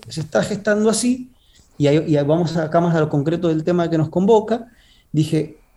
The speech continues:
ok, entonces este monstruo tiene que ser también, eh, com-, usando términos muy en boga hoy en día, poco hegemónico.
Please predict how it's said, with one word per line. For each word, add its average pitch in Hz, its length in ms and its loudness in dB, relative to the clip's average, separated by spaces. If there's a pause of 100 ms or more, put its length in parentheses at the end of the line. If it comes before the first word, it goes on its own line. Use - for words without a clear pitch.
(100)
ok, 165 180 -2
entonces 160 360 2
este 190 160 0
monstruo 190 380 2
tiene 170 260 4
que 175 320 -2 (760)
ser 180 560 -2
también, 156 480 2 (180)
eh, 190 160 -8
com-, 143 280 -4
usando 160 340 0
términos 156 520 2
muy 156 200 4
en 160 160 2
boga 170 160 4
hoy 170 100 6
en 185 120 2
día, 220 220 2
poco 160 220 -2
hegemónico. 131 640 -4